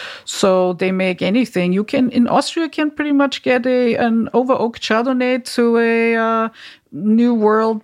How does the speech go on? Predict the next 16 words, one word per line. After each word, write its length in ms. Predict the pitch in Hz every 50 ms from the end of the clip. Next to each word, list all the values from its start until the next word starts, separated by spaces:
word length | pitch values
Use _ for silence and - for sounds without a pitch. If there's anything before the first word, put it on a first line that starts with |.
| _
powerful 680 | - - - 233 214 220 226 226 - - 240 233 226
red. 480 | 208 180 180 190 208 226 240 220 214 -
And 460 | 214 196 202 196 202 208 208 208 -
if 320 | - - - - 233 214 -
you're 80 | 233
in 80 | 220 226
a 40 | 220
blind 300 | 208 208 214 214 220 220
tasting, 440 | - 220 220 214 - 226 214 214
nobody 280 | 208 208 202 208 208 202
would 220 | 196 202 190 175
know 380 | 180 190 196 214 233 233 190 175
that 240 | 170 170 170 175 -
this 200 | - 165 - -
is 120 | 170 147
Austrian. 600 | - - 160 156 - - 170 170 170 190 226 233